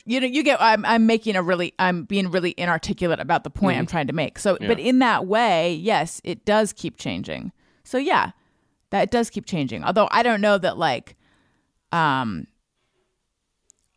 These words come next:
Speaker 1: all of a sudden the, the body type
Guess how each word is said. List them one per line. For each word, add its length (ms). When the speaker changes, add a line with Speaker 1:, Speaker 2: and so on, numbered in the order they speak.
Speaker 1:
all 200
of 60
a 40
sudden 480
the, 220
the 380
body 380
type 400